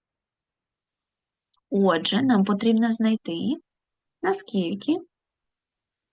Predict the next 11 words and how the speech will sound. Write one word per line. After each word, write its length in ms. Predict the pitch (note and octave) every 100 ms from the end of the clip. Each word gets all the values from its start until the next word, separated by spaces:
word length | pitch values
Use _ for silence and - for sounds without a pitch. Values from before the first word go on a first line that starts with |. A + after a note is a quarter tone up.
| _ _ -
на 140 | C#4+
нижній 400 | C#4 A#3 A3+ F#3+
книжок 580 | F#3+ F3+ F3 E3+ - - _ _ _ _ _ _ _ _ _ _ _ _ _
менше, 500 | F#3 F3 E3+ B3 - A#4+ - _ _ _ _ -
ніж 380 | A#3+ A#4+ -
на 160 | B3+ D4
верхній 460 | A3+ G3+ - G#3 G3+
полиці. 600 | G#3+ G#3 G3+ - G#3 G#3+ - _ _ _
Це 300 | - E3 D#3+
у 60 | G3
нас 380 | F#4+ - -